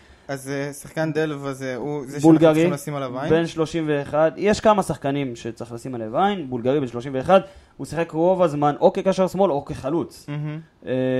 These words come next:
Speaker 2: כבש תשעה שערים ובישל עוד ארבעה, אבל דווקא הניסיונות, אם הוא כ-, הוא שיחק או כחלוץ או כקשר שמאל, ניסיונות המסירות מפתח שלו הגיעו בעיקר מצד ימין.
Speaker 1: כן.
Speaker 2: זאת אומרת, אתה מקבל מולך שחקן מגוון. הלאה.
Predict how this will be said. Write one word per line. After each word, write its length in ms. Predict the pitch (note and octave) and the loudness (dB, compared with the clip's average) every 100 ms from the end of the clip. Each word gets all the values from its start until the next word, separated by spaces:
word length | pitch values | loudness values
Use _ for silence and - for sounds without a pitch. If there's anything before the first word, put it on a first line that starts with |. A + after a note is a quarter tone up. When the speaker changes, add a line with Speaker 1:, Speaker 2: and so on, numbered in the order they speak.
| B2+ | -2
Speaker 2:
כבש 240 | - C#3+ D#3+ | 0 2 2
תשעה 220 | D#3 D#3 | 2 0
שערים 380 | E3 D3+ C#3 F3 F3 | 2 4 4 4 2
ובישל 240 | C#3 D#3 | -2 -2
עוד 100 | C#3 | 2
ארבעה, 420 | B2+ A#2+ D3 F#3+ | 2 6 8 10
אבל 180 | D3+ C3 | 10 6
דווקא 560 | B2 F3 F#3+ - D#3+ E3+ F3 _ _ - | 6 6 6 4 4 4 0 _ _ -6
הניסיונות, 840 | A#2+ A#2 B2 A#2 B2+ D#3+ F3+ - - D#2+ | -2 -2 -6 -6 0 2 0 -6 -18 -2
אם 140 | D#3+ F3 | 2 4
הוא 80 | F#3 | 4
כ-, 180 | F3+ | 0
הוא 100 | D3+ | -2
שיחק 220 | D3+ E3+ E3+ | -4 -4 0
או 120 | D#3+ | 0
כחלוץ 440 | G3 D#3+ E3+ D#3 | 2 6 6 6
או 80 | D#3 | 0
כקשר 380 | E3 D#3+ D3+ D#3 | -2 -4 -2 -4
שמאל, 320 | C3+ E3+ A#3+ F3+ - - - | 2 6 6 4 -12 -20 -10
ניסיונות 380 | C3 D#3 F3+ F#3 | 2 6 6 8
המסירות 680 | F3 E3 D#3 D#3 C#3+ E3+ | 6 6 6 2 2 0
מפתח 200 | E3+ G3+ G#3 | 2 0 2
שלו 100 | G3 | 2
הגיעו 220 | D#3+ F#3 | 4 0
בעיקר 460 | D3 C#3 C3+ F#3+ G#3 | 2 0 6 6 6
מצד 280 | D#3 D#3+ | 4 4
ימין. 240 | D3 C#3+ A#2+ - _ _ _ _ | 4 2 0 -6 _ _ _ _
Speaker 1:
כן. 160 | - B2+ | -12 -12
Speaker 2:
זאת 120 | A2+ | -6
אומרת, 280 | C#3+ F3 G3 | -2 2 2
אתה 100 | F#3 | 2
מקבל 300 | D#3+ E3 F#3+ | -2 2 2
מולך 260 | F#3+ E3+ F#3 F3+ | 2 2 2 2
שחקן 600 | D#3+ - G3 G#3 G3+ F#3+ C#3+ | -2 6 8 10 8 4 -2
מגוון. 680 | C#3 C3+ C#3+ C#3+ E3+ G#2+ F2 _ _ _ _ _ _ _ _ _ _ _ - | 0 2 2 2 2 0 -6 _ _ _ _ _ _ _ _ _ _ _ 2
הלאה. 200 | D3+ | 4